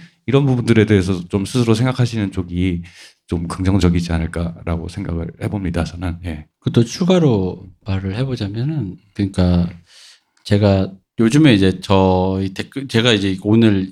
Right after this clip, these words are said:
Speaker 2: 이거를 위해 대본을 쓰고 댓글을 정리하면서 느낀 건데, 많이 이제 삭제된, 누락된 댓글들이 대부분 저희, 특히 저희한테 화를 내시거나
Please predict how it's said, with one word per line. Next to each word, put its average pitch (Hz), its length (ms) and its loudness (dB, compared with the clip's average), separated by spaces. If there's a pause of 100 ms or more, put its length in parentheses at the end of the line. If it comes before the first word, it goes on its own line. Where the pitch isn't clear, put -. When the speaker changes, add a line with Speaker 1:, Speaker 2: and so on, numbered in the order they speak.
Speaker 2:
이거를 110 400 4
위해 98 120 2
대본을 101 420 4
쓰고 95 440 -6
댓글을 104 360 -2
정리하면서 107 540 2
느낀 98 280 -4
건데, 92 540 -2 (920)
많이 101 380 4
이제 95 320 0 (260)
삭제된, 135 500 0
누락된 107 520 4
댓글들이 101 480 -2
대부분 98 380 -2
저희, 113 280 2
특히 127 220 -6
저희한테 104 340 2
화를 208 380 4
내시거나 101 600 -2